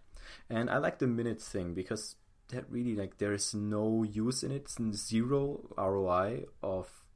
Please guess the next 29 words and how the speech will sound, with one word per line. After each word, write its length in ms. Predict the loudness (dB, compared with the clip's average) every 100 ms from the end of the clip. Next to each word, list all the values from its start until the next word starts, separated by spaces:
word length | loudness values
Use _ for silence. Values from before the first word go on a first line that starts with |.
| -20 -20 -12
complaining 720 | -10 -4 -2 0 0 -2 -2
or 80 | -4
worrying 680 | 2 4 4 2 -2 -4
and 100 | -6
anything 400 | -4 -4 -4 -4
like 240 | -4 -4 -4
that. 220 | -4 -6 -16 -18 -6
So 140 | 0
you 160 | 0 2
might 260 | 0 0
as 160 | -2 0
well, 240 | 4 4
like, 220 | 4 0
set 200 | -2 -2
a 40 | -2
very 340 | 0 2 2
short 340 | 0 0 -2 0
time 240 | -2 0
limit 220 | 0 -2
on 140 | -2 -4
it 160 | -6 -10
and 180 | -8 -6
then 160 | -4
move 180 | -6 -8
on. 140 | -12 -14 -18 -20 -20 -20 -20 -20 _ _ _ _ -20 -20 -20 -20 -20 -6
And 120 | -2
the 60 | 0
last 420 | 2 0 0 -4
one, 320 | -2 -2 -2